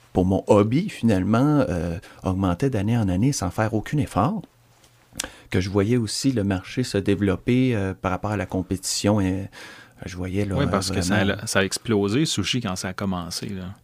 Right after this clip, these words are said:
Speaker 1: Le, le sushi, c'est, euh, a explosé et le service à domicile aussi, euh, s'est imposé,
Speaker 2: Ok.
Speaker 1: euh, et continue de le faire parce qu'il y a encore beaucoup de gens qui sont même pas au courant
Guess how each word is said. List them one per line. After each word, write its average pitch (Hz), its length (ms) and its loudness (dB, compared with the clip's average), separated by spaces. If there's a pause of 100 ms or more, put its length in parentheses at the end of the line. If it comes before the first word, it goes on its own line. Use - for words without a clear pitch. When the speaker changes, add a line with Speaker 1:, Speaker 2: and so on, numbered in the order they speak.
Speaker 1:
Le, 98 200 0
le 107 140 4
sushi, 160 600 0
c'est, 101 380 -2
euh, 92 360 -2
a 90 180 0
explosé 117 880 0
et 92 40 0
le 90 140 -2
service 107 720 -2
à 107 80 0
domicile 98 640 -2
aussi, 123 560 -2
euh, 92 220 0
s'est 92 320 -4 (100)
imposé, 101 840 0 (260)
Speaker 2:
Ok. - 140 -6 (120)
Speaker 1:
euh, 85 760 -4
et 104 100 0
continue 131 400 -2
de 147 80 -4
le 107 80 0
faire 170 180 -4
parce - 140 -8
qu'il - 80 -6
y - 20 0
a 123 40 -2
encore 196 160 -2
beaucoup 175 200 -4
de 165 60 -4
gens 208 140 0
qui - 100 -10
sont 117 120 2
même 113 180 4
pas 170 100 2
au 165 60 2
courant 123 440 0